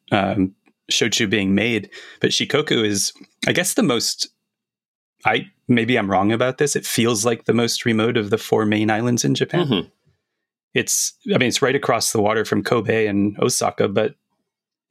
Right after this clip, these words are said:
Speaker 1: you hear much more about Hokkaido than you do about Shikoku.
Speaker 2: True.
Speaker 1: There really are so many of these ingredients that are grown throughout Japan, and it seems like every town you go to, if you travel around,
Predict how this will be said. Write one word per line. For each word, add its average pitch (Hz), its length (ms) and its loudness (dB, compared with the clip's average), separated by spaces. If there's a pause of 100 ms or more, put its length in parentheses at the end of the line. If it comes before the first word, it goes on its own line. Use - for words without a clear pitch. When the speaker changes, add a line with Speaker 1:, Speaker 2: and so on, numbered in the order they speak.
(220)
Speaker 1:
you 123 140 0
hear 117 140 2
much 110 260 0
more 110 140 2
about 107 220 0
Hokkaido 101 480 0
than 98 120 2
you 98 80 2
do 104 100 2
about 101 160 0
Shikoku. 110 560 -4 (420)
Speaker 2:
True. 87 260 0 (420)
Speaker 1:
There 139 120 4
really 156 240 2
are 156 120 0
so - 340 0
many 120 600 -2
of 113 100 0
these 110 160 0
ingredients 104 440 0
that 110 100 0
are 104 60 0
grown 104 260 0
throughout 98 260 -2
Japan, 113 480 0
and 110 100 2
it - 60 0
seems 117 300 0
like 98 180 -2
every 113 320 0
town 110 360 0
you 98 120 2
go 104 220 0
to, 104 420 0 (240)
if - 120 -4
you 120 60 2
travel 110 360 0
around, 98 560 0